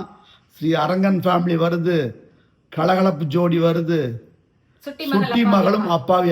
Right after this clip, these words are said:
Speaker 1: அப்பாவும் வருது.
Speaker 2: ஆமா, அதனால நீங்க தவறாம வந்து கலந்துக்கோங்க.
Speaker 1: பாருங்கள், எங்களுக்கு ஃபுல் ஆதரவு கொடுங்க.
Speaker 2: அரங்கன் ஃபேமிலிக்குள்ள உங்க கூட வந்து கலந்துக்கிட்டு என்னென்ன கொஸ்டின் கேட்கணுமோ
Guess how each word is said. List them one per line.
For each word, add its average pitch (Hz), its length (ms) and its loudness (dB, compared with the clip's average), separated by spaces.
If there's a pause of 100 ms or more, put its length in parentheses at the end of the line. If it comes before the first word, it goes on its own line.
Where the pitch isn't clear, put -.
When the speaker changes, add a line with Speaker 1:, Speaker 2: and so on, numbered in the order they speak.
Speaker 1:
அப்பாவும் 147 360 -2
வருது. 131 260 -4 (180)
Speaker 2:
ஆமா, - 200 -20 (140)
அதனால 233 360 -8
நீங்க 226 220 -12
தவறாம 233 480 -6
வந்து 233 220 -16
கலந்துக்கோங்க. 202 380 -8
Speaker 1:
பாருங்கள், 156 440 0 (140)
எங்களுக்கு 175 360 0
ஃபுல் 190 300 0
ஆதரவு 160 360 -2
கொடுங்க. 139 280 -4
Speaker 2:
அரங்கன் 262 300 -2
ஃபேமிலிக்குள்ள 220 540 -12
உங்க 208 140 -20 (120)
கூட 240 100 -8 (120)
வந்து 214 240 -16
கலந்துக்கிட்டு 214 460 -14 (220)
என்னென்ன 226 300 -16
கொஸ்டின் 220 280 -18
கேட்கணுமோ 208 320 -18